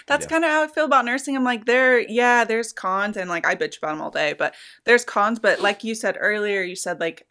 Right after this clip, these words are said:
Speaker 1: the best part is actually the critical part of the
Speaker 2: Yeah.
Speaker 1: case or, or caring for the person in
Speaker 2: Yeah.
Speaker 1: need. That's the same with nursing.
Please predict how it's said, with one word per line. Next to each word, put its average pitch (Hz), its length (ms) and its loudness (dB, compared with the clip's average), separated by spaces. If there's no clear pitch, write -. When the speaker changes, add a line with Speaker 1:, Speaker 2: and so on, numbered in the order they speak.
Speaker 1:
the 220 100 -2
best 392 280 0
part 185 160 2
is 175 100 -4
actually 175 420 0
the 165 100 -2
critical 170 640 -2
part 160 260 2
of 151 140 -2
the 160 60 -2
Speaker 2:
Yeah. 147 80 -8
Speaker 1:
case 156 240 -4
or, 202 240 -4
or 220 160 4
caring 233 480 -2
for 202 160 -4
the 190 80 -4
person 196 360 -4
in 175 180 -6
Speaker 2:
Yeah. 170 40 -6
Speaker 1:
need. 160 260 -8
That's 214 260 2
the 226 80 -12
same 247 200 -6
with 185 100 -6
nursing. - 380 -8